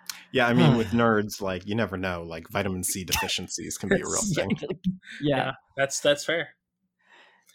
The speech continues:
Speaker 2: So with looking at the book, you know, you mentioned, like, Squee. Squee, Squee's one that we like to talk a lot, but you talked about, like, the fact that, you know, as you said in your preface, the story that came along with Squee was kind of this idea that, like, it was legendary.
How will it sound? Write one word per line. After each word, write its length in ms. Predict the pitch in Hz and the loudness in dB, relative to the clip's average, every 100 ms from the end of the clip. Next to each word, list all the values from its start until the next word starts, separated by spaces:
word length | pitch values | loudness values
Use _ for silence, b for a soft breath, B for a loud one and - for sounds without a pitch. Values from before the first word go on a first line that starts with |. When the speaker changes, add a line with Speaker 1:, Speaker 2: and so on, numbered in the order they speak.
| b b b 226 | b b b -8
Speaker 2:
So 160 | 220 311 | -2 0
with 200 | 349 - | -2 -6
looking 200 | 285 311 | -4 -4
at 60 | 247 | 2
the 60 | |
book, 240 | 156 165 156 | 2 2 0
you 80 | 185 | 0
know, 80 | |
you 160 | 175 175 | 0 0
mentioned, 380 | 165 127 123 107 | 0 0 0 -4
like, 160 | 104 | -6
Squee. 580 | - - 117 110 107 127 _ | -8 -8 -4 -2 -4 -10 _
Squee, 400 | - - 190 - | -14 -6 -6 -6
Squee's 400 | - 240 254 160 | -10 -4 -4 0
one 140 | 147 | -2
that 120 | 113 | -2
we 220 | 101 113 104 | -4 -6 -6
like 240 | 107 95 | -8 -10
to 80 | 101 | -10
talk 220 | 104 - | -12 -12
a 40 | |
lot, 240 | 107 110 - | -12 -12 -12
but 80 | 131 | -6
you 120 | 147 | -4
talked 280 | 147 - 180 | -4 -8 -12
about, 160 | 151 - | -10 -10
like, 140 | - _ - | -10 _ -12
the 100 | 113 | -8
fact 340 | 113 107 - | -8 -8 -8
that, 180 | 107 - _ | -10 -10 _
you 140 | 117 117 | -6 -2
know, 180 | 110 107 - | -2 -6 -6
as 120 | 117 | -4
you 60 | 117 | -2
said 200 | 110 101 | -4 -2
in 100 | 107 | -4
your 100 | 107 | -6
preface, 580 | - 127 - - - - | -6 -6 -6 -12 -14 -12
the 80 | 110 | -10
story 420 | - 131 135 151 | -6 -4 -2 -2
that 160 | 117 - | -6 -8
came 220 | 117 110 | -6 -6
along 320 | 98 98 98 | -6 -8 -8
with 160 | 101 - | -10 -10
Squee 340 | - 107 107 | -14 -12 -10
was 140 | 104 | -10
kind 140 | - 104 | -8 -8
of 60 | |
this 160 | 101 - | -8 -8
idea 320 | 107 101 98 - | -10 -10 -12 -10
that, 160 | 95 _ _ _ _ _ _ _ _ _ _ _ - | -12 _ _ _ _ _ _ _ _ _ _ _ -6
like, 160 | 120 143 | -6 -2
it 80 | |
was 180 | 143 117 | -2 0
legendary. 720 | 107 117 101 92 98 95 120 | 2 2 2 -2 -6 -10 -14